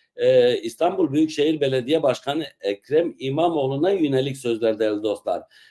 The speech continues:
Ve diyor, "Bakın kaç adayın kaçı, e, Trabzonlu, yani Karadenizli," diyor, "ve kaçı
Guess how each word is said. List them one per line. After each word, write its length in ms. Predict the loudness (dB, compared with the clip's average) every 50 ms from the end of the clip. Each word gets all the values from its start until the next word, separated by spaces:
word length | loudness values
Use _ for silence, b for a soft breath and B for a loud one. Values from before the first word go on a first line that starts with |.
| b b 2
Ve 140 | 2 4 4
diyor, 260 | 6 4 4 6 6
"Bakın 360 | 4 4 4 2 0 -2 -2
kaç 400 | -2 0 0 0 0 0 -4 -14 -14 -6
adayın 500 | -2 -2 2 4 4 4 4 4 2 0
kaçı, 520 | 0 2 2 2 2 2 0 0 0 0 _ _ _ _ _ -6
e, 240 | 0 2 4 2
Trabzonlu, 840 | 2 0 -2 4 6 8 8 6 4 0 0 0 0 0 0 0 0 2
yani 320 | 2 2 2 2 0 -2
Karadenizli," 800 | 0 0 2 2 2 2 2 0 0 0 -4 -4 -4 -4 -6 -4
diyor, 320 | -2 2 2 2 2 2 -2
"ve 160 | -6 -6 -2
kaçı 460 | 0 0 0 0 0 -2 -2 -2 -2